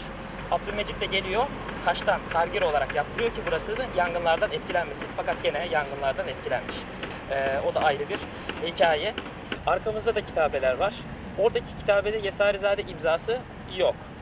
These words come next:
Fakat buradaki kitabelerde, arkamızdaki, e, yapıda bir bu cephede vardır. Ee, Ankara Caddesi'ne bakan cephede, bir de Nallı Mescid'e bakan cephede kitabeler vardır. Bu kitabelerde Ketebuhu Yesarizade Mustafa İzzet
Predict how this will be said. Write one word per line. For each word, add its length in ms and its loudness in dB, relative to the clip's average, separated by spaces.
Fakat 220 6
buradaki 340 -2
kitabelerde, 760 2
arkamızdaki, 580 -2
e, 300 -6
yapıda 340 0
bir 180 -4
bu 120 -8
cephede 380 4
vardır. 340 2
Ee, 240 6
Ankara 380 0
Caddesi'ne 440 -2
bakan 240 -2
cephede, 340 -6
bir 60 -6
de 120 4
Nallı 280 0
Mescid'e 360 -2
bakan 260 -4
cephede 300 -4
kitabeler 480 -2
vardır. 300 -6
Bu 60 -6
kitabelerde 580 4
Ketebuhu 640 -2
Yesarizade 640 0
Mustafa 360 -4
İzzet 280 -6